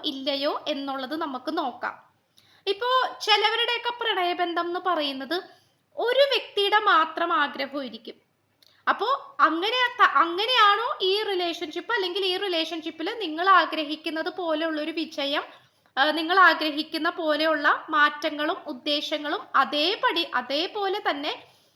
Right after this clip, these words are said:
ഈ വ്യക്തിക്കുമുണ്ടോ എന്നുള്ളതാണ്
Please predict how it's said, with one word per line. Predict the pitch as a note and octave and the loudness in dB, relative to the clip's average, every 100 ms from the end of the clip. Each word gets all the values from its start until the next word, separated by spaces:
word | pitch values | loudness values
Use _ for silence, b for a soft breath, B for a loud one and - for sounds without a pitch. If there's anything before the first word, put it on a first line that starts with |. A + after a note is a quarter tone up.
| b b D4+ | b b 2
ഈ | G4 | 4
വ്യക്തിക്കുമുണ്ടോ | B4+ G4+ - F4 G4 F#4 D4 C#4+ E4+ - | 4 0 -2 -2 -2 -4 -6 -2 -2 -2
എന്നുള്ളതാണ് | F4 D4+ D#4+ C#4+ D4+ D#4+ C4 D#4+ | -4 -2 -2 -2 -2 -2 -2 -4